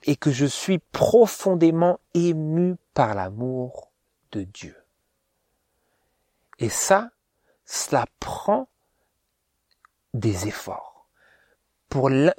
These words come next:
pour que l'impact de Dieu soit efficace sur moi qui suis un pécheur perdu, il faut que je regarde comme nous le faisons ici aujourd'hui.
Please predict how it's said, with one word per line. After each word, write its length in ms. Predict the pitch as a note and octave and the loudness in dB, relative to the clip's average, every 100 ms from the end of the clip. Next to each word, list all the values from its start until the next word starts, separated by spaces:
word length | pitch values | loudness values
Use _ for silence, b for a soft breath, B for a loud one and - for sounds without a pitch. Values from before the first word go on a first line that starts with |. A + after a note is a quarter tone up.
| - | -2
pour 160 | D3+ | -2
que 100 | - | 2
l'impact 920 | C#3+ C#3 F#3+ A3+ - - A3 - - | 2 6 6 6 2 4 4 2 -2
de 220 | D#3 C3+ C#3 | -2 0 -4
Dieu 560 | B2+ C3+ D3 A3+ C4 - b b b b | -4 -4 0 0 0 -10 b b b b
soit 720 | - - - - D3+ D#3 D3 _ _ _ _ _ _ - | -4 -2 0 0 4 4 4 _ _ _ _ _ _ 0
efficace 1040 | B3 - - F#3 - A3 G#3+ - - - _ _ _ _ _ _ _ | 0 0 -2 -4 4 2 2 -8 -10 -14 _ _ _ _ _ _ _
sur 460 | - - - C#3 | -10 -6 0 2
moi 380 | C#3 D3 F#3 G#3 - | 2 6 6 6 -2
qui 140 | B2+ | -14
suis 240 | - C3+ | -8 -2
un 80 | A#2+ | -2
pécheur 580 | - F3 E3 - D#3 B2 | 2 2 2 0 0 -2
perdu, 600 | - C#3 B2+ B2 D3 D#3 b b b b _ | -4 -2 -2 -4 -8 -10 b b b b _
il 160 | A#2 A2 | -10 -8
faut 500 | - - - D3+ - _ _ _ _ _ | -12 -12 -2 -2 -2 _ _ _ _ _
que 120 | - | -8
je 340 | F2+ F2+ B2+ B2 - _ | -6 -2 -2 -2 -12 _
regarde 760 | - - G#2+ G2+ A2 G#2 G2+ - | -16 -4 -2 2 0 0 -6 -10
comme 240 | - G2 | -8 -8
nous 100 | F#2+ | -8
le 100 | F#2 | -10
faisons 360 | - - F#2+ F#2 | -10 -10 -8 -8
ici 280 | F2+ - G2 | -8 -10 -12
aujourd'hui. 540 | F#2+ F#2 F#2+ - | -12 -14 -14 -18